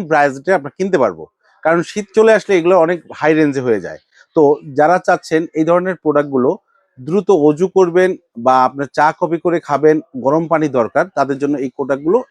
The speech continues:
একেবারে বেস্ট কোয়ালিটির। তো এগুলো দেখেন, এখানে আমাদের বিভিন্ন সাইজ রাখা আছে,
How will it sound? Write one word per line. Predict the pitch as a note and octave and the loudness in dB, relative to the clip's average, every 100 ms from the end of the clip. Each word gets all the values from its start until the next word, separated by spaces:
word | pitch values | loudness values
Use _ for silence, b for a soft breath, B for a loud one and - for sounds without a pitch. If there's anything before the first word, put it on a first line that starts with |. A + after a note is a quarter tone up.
| - | -4
একেবারে | C#3 - D3 E3 | -4 -2 -2 -2
বেস্ট | G2+ B2+ - - | -2 -4 -4 -2
কোয়ালিটির। | A2+ F#2+ - E2 _ b b b b E3 | -2 -2 -10 -20 _ b b b b -2
তো | D3+ | 2
এগুলো | E3 D#3+ A3 A3+ | 0 2 4 4
দেখেন, | F3 D#3 D3 F#3+ C#3+ | 2 2 -2 -2 -8
এখানে | F3+ F3+ E3+ | -4 0 0
আমাদের | E3 F3 | -2 -6
বিভিন্ন | B2+ B2 D3 E3+ | -6 -6 -4 -4
সাইজ | - B2+ A#2 G#2+ | -4 -2 -2 -2
রাখা | F#2+ A2+ | -6 -2
আছে, | G#2+ - | -4 -4